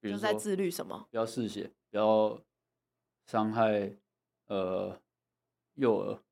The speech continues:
Speaker 1: 要不要露脸的权益，这样算吗？
Speaker 2: 当然，这是一定要自律的地方。
Speaker 1: <laughs>
Speaker 2: 那我一说就是这些了吗？
Speaker 1: 就是大家在顾及一个很基本的底线啊，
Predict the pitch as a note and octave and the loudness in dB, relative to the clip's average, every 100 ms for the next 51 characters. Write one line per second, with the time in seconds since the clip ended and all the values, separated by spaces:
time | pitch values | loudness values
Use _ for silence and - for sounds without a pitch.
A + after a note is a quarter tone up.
0 | _ _ _ _ _ A#2 A2 A2 A2 A2+ | _ _ _ _ _ 0 4 6 6 2
1 | - _ C3 B2 G2 F#2 F#2 F#2+ F#2+ G#2 | -12 _ 4 6 4 0 -4 -4 -2 -4
2 | G#2 _ _ _ _ _ _ _ - A#2 | -6 _ _ _ _ _ _ _ -4 0
3 | A#2 G#2 - _ _ _ _ _ _ _ | 2 0 -4 _ _ _ _ _ _ _
4 | - G4+ F#4 - A#4+ C5+ A4 D#4 C5 G4+ | 8 12 12 12 12 12 12 12 12 12
5 | - F4+ E4 E4 - B4 A#4 A#4 B4 - | 12 10 12 12 12 12 12 12 12 10
6 | A#4+ A#4 - A#4 E4+ G#4+ C4 D4 G#4 E4+ | 8 6 6 6 8 10 12 12 12 6
7 | F4+ D4 C4+ A#3+ A#3+ G3 F#3 E3 E3+ F#3 | 6 2 6 6 8 6 6 2 0 -2
8 | B3+ G#3+ G3 F#3 F#3 F#3+ G3+ F#3+ C#3+ C3 | 4 12 12 12 12 6 8 6 6 4
9 | C3+ A#2 A2 A#2+ A#2 G2 - - - C3 | 6 4 2 2 2 0 -4 -8 -8 -10